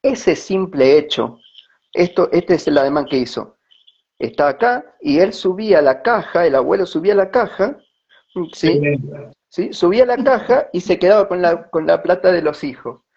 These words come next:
Speaker 1: ¿no? Entonces, eh, ahí tomamos conciencia que él tiene el techo acá para no parecerse a ese abuelo, porque es súper ese abuelo, por fecha, ¿sí? Para no parecerse a ese abuelo,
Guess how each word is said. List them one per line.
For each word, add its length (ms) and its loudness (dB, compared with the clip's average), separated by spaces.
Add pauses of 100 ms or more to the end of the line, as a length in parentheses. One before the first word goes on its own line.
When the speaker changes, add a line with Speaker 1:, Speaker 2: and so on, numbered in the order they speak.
(260)
Speaker 1:
¿no? 420 -8
Entonces, 520 -4
eh, 160 0
ahí 240 0
tomamos 400 0
conciencia 680 -2
que 100 2
él 160 0
tiene 300 -2
el 160 -6
techo 320 -2
acá 520 -2
para 260 2
no 260 -4
parecerse 560 0
a 40 2
ese 160 -4
abuelo, 380 2
porque 320 -4
es 140 -6
súper 320 -6
ese 200 -4
abuelo, 440 -2 (320)
por 200 -6
fecha, 520 -2 (640)
¿sí? 260 -4
Para 280 -2
no 200 -4
parecerse 540 -2
a 60 2
ese 180 -2
abuelo, 580 -2